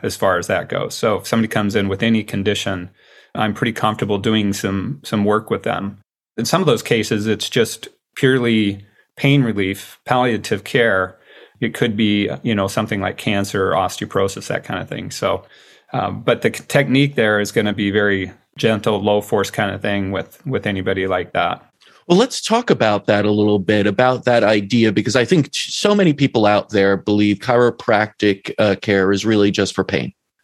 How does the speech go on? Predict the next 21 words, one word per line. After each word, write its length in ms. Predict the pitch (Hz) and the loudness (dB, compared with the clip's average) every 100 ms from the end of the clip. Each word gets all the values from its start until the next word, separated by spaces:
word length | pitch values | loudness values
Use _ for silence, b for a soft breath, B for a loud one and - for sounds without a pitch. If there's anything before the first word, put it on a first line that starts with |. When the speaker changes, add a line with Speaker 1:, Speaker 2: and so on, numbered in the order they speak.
| - | -2
Speaker 2:
And 160 | 104 107 | 2 4
that's, 300 | 104 101 113 | 2 0 2
you 80 | |
know, 120 | 101 104 | 4 4
you 160 | 110 | 4
have 180 | 107 107 | 4 2
a 60 | 101 | 2
back 340 | 143 151 - | 2 0 -2
problem, 520 | 175 160 165 180 175 _ - | 0 2 4 2 0 _ 0
you 100 | 117 | 2
go 220 | 107 107 | 4 4
to 140 | 101 117 | 4 2
your 120 | 104 | 0
chiropractor, 800 | - 101 95 90 95 69 - 57 - b b | 2 2 2 0 -2 -2 -2 -4 -6 b b
and 120 | 113 | 2
that's 220 | 127 123 | 2 4
where 140 | 143 127 | 4 4
it 100 | - | 4
ends 340 | 120 143 131 - | 2 4 2 0
for 160 | 113 | -2
them. 240 | 98 87 | 0 -2